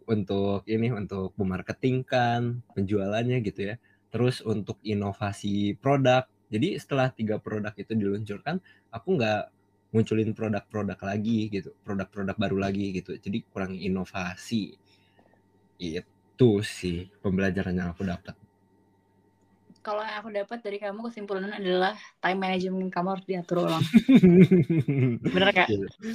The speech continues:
Speaker 1: Iya sih, bener sih. Aku kebetulan lagi baca buku juga, Change the Way You Work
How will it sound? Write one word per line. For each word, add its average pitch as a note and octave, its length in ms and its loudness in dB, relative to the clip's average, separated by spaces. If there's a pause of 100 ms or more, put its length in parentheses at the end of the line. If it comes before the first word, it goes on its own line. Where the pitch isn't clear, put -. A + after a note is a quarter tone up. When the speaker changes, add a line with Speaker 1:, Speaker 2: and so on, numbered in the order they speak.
(440)
Speaker 1:
Iya A2 200 2
sih, G2 360 -4
bener G2+ 240 -4
sih. G#2+ 240 -6 (200)
Aku C3 280 -6
kebetulan B2 400 -2
lagi A2 160 -2
baca G#2 480 -8
buku G#2+ 320 -6
juga, G#2+ 240 -4 (480)
Change G#2 320 -8
the A2+ 80 2
Way G#2 280 -2
You G2+ 80 -6
Work G2+ 280 -10